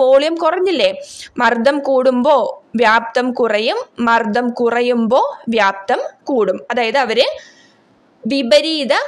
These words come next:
അനുപാതത്തിലാണ്, ഇൻവേഴ്സ്ലി പ്രൊപ്പോർഷണൽ ആണ്. V inverse, inversely proportional to P ആണ്. ഓക്കെ, അല്ലെങ്കിൽ P inversely proportional to V ആണ്. ഇനി ഈ പ്രൊപ്പോർഷണാലിറ്റി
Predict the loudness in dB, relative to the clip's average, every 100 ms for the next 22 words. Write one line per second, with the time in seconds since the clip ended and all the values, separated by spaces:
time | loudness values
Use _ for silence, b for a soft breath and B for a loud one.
0 | -4 -2 0 0 -2 -4 -4 -4 -6 -4
1 | 0 2 2 0 -4 -4 -6 -6 -4 -2
2 | -2 -2 -4 -4 -4 -8 -8 -6 -4 -6
3 | -6 -4 -4 -2 -6 -6 -6 -2 -4 -4
4 | -6 -6 -6 -8 -6 -4 -4 -4 -6 -6
5 | -12 b b _ _ _ _ -20 -20 _
6 | _ -2 0 0 -2 -6 -12 -12 -6 -6
7 | -4 -6 -6 -8 -8 -6 -6 -8 -12 _
8 | _ _ _ _ _ _ _ -6 -4 -4
9 | -6 -6 -6 -6 -6 -6 -6 -4 -4 -4
10 | -4 -4 -8 B B B -4 -2 0 0
11 | 0 -4 -8 -14 B B B -6 -4 -6
12 | -14 _ _ -10 -6 -4 -2 -4 -2 -4
13 | -2